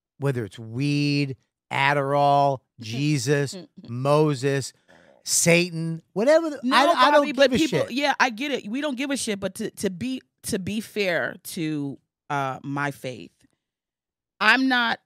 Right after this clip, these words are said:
Speaker 2: I always tell people I'm not the best, uh, representation of Christianity by any means. I'm, I fail every day.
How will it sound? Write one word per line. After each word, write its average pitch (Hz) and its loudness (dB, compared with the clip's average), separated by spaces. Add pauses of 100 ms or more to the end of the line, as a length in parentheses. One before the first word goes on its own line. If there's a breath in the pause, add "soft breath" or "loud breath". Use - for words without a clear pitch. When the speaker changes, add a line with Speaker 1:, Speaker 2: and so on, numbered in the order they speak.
(240)
Speaker 2:
I 180 2
always 240 0
tell 240 -8
people 208 -8
I'm 202 -6
not 196 -6
the 180 -4
best, 170 -4 (160)
uh, 151 -2
representation 151 -10
of 139 -8
Christianity - -8
by 143 -8
any 139 -6
means. 135 -12 (300 loud breath)
I'm, 170 -2
I 156 -2
fail 151 -4
every 143 -8
day. - -8